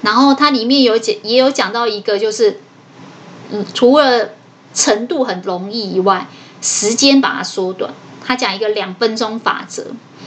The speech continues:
其实这两分钟法则就是我们小慢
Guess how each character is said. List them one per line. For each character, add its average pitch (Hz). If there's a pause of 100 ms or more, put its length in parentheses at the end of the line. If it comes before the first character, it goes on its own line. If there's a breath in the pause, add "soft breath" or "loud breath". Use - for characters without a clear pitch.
(260 loud breath)
其 285
实 294
这 311
两 214
分 247
钟 254
法 190
则 185
就 226
是 226
我 196
们 170
小 185
慢 220